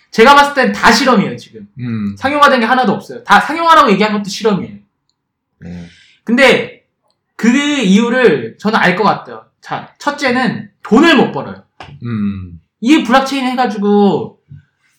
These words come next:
Speaker 1: 블록체인은요, 저는 그 냉정하게 보면 이렇게 생각할 수도 있는데, 그냥 디비, 데이터베이스인데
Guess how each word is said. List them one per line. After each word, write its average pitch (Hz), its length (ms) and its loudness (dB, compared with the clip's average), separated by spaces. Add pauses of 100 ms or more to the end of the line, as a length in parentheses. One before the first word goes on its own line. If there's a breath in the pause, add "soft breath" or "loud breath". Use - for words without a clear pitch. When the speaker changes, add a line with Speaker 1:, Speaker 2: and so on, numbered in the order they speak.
(240)
Speaker 1:
블록체인은요, 220 1040 0 (840)
저는 233 420 0
그 180 520 0 (220)
냉정하게 254 440 4
보면 220 120 2
이렇게 185 160 -2
생각할 214 320 -4
수도 208 200 -6
있는데, 139 640 -8 (100)
그냥 262 420 -4 (320)
디비, 208 680 -4
데이터베이스인데 202 1000 -2